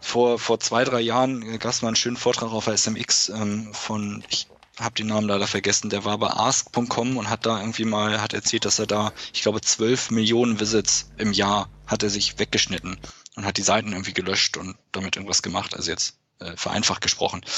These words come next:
äh, gelöscht, weitergeleitet, irgendwie sowas. Und es waren zwölf Millionen Visits insgesamt, aber eben verteilt auf, keine Ahnung, sechs Millionen Seiten oder sowas, ähm, und die er dann einfach gelöscht hat. Und danach ging's halt schlagartig nach oben.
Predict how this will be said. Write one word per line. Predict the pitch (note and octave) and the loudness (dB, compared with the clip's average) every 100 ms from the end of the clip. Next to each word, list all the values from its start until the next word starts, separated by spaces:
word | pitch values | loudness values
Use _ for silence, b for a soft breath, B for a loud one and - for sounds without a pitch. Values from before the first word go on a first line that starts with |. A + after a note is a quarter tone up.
| B B | B B
äh, | - | -6
gelöscht, | F#2 F#2+ F#2+ - | -2 0 0 0
weitergeleitet, | F#2+ G#2 F#2+ F2+ E2 | -2 -2 -2 -2 -4
irgendwie | F#2+ | -6
sowas. | F#2+ F2+ F2 - | -2 0 0 -2
Und | F#2+ | -2
es | - | -2
waren | A2+ | -2
zwölf | - G#2+ - | 0 2 2
Millionen | A2+ G2+ G#2 | 0 -2 -2
Visits | G2+ G#2 - | 0 0 0
insgesamt, | G2+ - G2 G2+ C#3 B B B - | 0 0 2 2 0 B B B -4
aber | F#2+ | -2
eben | F#2+ G#2 | 0 0
verteilt | F#2 - F#2 G2+ | 0 0 2 4
auf, | G2 F#2 - | 2 2 -2
keine | - - F2+ | -4 -6 -6
Ahnung, | F2+ | -4
sechs | F2+ F2+ - | -4 -2 -2
Millionen | F#2+ F#2+ F#2 | -2 0 2
Seiten | F2 G2 | 2 0
oder | F2 F2 | -4 -2
sowas, | E2 F2 A2+ - B B B B B - | -2 0 0 -2 B B B B B -8
ähm, | G2 F#2 F#2 | -6 -4 -8
und | - F#2 | -6 -2
die | |
er | F#2+ | 0
dann | F2+ E2+ | 0 -2
einfach | D#2+ - | 0 -2
gelöscht | F2 F2+ A2 - | 0 0 0 0
hat. | G2 | -2
Und | F#2+ | -2
danach | G2 F#2+ F#2+ | -2 -2 -2
ging's | G2 F#2+ | -2 0
halt | G2 F#2 | 0 2
schlagartig | - G#3 A#2 - G2+ G#2 G#2+ | 0 2 0 0 0 0 0
nach | - G2+ | -2 0
oben. | B2 A2+ F#2 | 0 0 -2